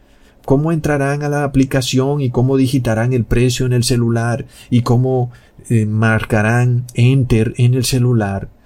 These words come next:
Y luego, ¿cómo mostrarán un pase verde en el celular si están ciegos? Entonces, amigos, ¿cómo se le llama a una sociedad que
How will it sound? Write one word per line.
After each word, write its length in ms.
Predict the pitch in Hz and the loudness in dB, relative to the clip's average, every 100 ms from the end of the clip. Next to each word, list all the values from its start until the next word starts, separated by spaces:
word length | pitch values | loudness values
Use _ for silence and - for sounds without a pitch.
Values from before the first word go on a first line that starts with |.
| _ _ | _ _
Y 140 | 120 | 0
luego, 300 | 113 123 135 | 4 4 2
¿cómo 260 | 127 120 131 | 2 2 2
mostrarán 640 | 127 123 131 113 110 123 | 0 0 0 0 0 0
un 140 | 127 123 | 0 -2
pase 360 | 117 117 131 | -2 -2 -2
verde 440 | 110 120 123 120 120 | 0 0 2 2 2
en 80 | 120 | 0
el 100 | 113 | 0
celular 540 | 123 120 107 104 107 | 0 2 2 2 0
si 160 | - 113 | 2 0
están 340 | - 131 139 | 0 -2 0
ciegos? 680 | 123 165 147 107 98 98 - - | 0 2 2 0 -4 -8 -16 -6
Entonces, 560 | 117 120 151 170 160 143 | -2 0 0 -2 -2 -4
amigos, 500 | 143 139 127 120 - | -4 -2 0 -2 -2
¿cómo 280 | 135 147 | -2 -2
se 100 | 165 | 2
le 160 | 165 160 | 2 2
llama 300 | 143 139 139 | 0 -2 -2
a 40 | |
una 240 | 127 127 147 | -2 -2 -2
sociedad 560 | 147 127 135 120 113 | -2 0 0 0 -2
que 380 | 113 104 98 107 | -2 -2 -2 -4